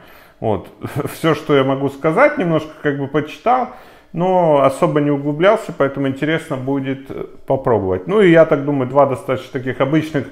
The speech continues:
немецких лагера, от которых я особо ничего такого не жду, то есть должно быть просто,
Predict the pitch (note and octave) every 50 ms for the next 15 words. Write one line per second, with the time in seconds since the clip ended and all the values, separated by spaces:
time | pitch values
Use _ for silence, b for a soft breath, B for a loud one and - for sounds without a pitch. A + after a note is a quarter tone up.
0 | B B B B B B - D3+ D#3+ E3+ F#3 F3+ F3+ - - F#3 F3 G#3+ B3+ C#4+
1 | C#4 A#3 A3+ G3 E3+ D3+ - - D3+ D3 - D#3 C#3+ - - C#3+ C#3 C3+ - -
2 | C#3+ C3+ C3 B2+ B2 A#2 - C3+ C3 - A#2 - - B2 A#2 A#2+ B2 B2 B2 B2
3 | D#3 G3 F#3+ - C#3+ B2+ A#2+ A#2+ B2+ B2+ B2 - E3+ D3+ B2+ - - C#3+ C#3+ C#3
4 | - - A#2+ - B